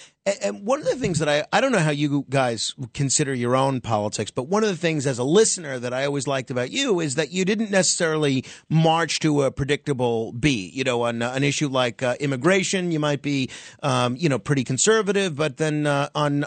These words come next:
other issues, you might be pretty liberal, but really it was n-, not necessarily always political. It would be about, uh, books, movies, uh, you know, telling interesting stories about what you were doing. Uh, and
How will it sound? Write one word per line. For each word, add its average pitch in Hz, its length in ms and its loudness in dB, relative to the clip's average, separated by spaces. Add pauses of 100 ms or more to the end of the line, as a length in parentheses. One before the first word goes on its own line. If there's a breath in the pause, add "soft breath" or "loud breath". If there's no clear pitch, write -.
other 180 300 2
issues, 165 280 -2
you 147 60 -2
might 147 180 0
be 139 140 -4
pretty 135 280 -2
liberal, 202 420 2
but 165 280 0
really 190 380 0
it 170 100 -4
was 160 280 -4
n-, 170 320 -8
not 196 260 0
necessarily 185 420 0
always 175 360 2
political. 143 640 -2
It 127 100 -4
would 139 180 -6
be 156 160 2
about, 131 420 0
uh, 120 140 2 (320 loud breath)
books, 147 500 2
movies, 135 600 -2
uh, 127 80 0
you 139 180 -2
know, 135 80 -4
telling 151 320 -4
interesting 156 440 0
stories 165 440 2
about 131 180 0
what 151 200 0
you 151 120 0
were 135 120 0
doing. 151 440 2 (320 loud breath)
Uh, 147 160 2 (140)
and 175 420 0